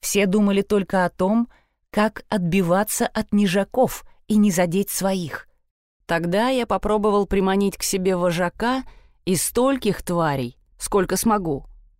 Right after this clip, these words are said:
Мне казалось, что я смогу метнуть в них пламя и сбежать по крышам машин. Тогда у меня в голове было больше огня, чем мозгов.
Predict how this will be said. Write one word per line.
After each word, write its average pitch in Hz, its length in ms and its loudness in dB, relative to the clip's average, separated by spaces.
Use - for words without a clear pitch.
Мне 175 320 2
казалось, 185 520 0
что - 200 -4
я 175 200 0
смогу 180 440 0
метнуть 175 440 0
в 139 60 -4
них 160 240 0
пламя 190 480 2
и 190 100 2
сбежать 180 540 0
по 175 100 0
крышам 190 380 0
машин. 185 540 -2
Тогда 156 380 4
у 214 60 4
меня 185 300 2
в 180 40 -2
голове 175 440 4
было 180 260 4
больше 170 440 2
огня, 147 420 2
чем 151 280 0
мозгов. 139 560 -2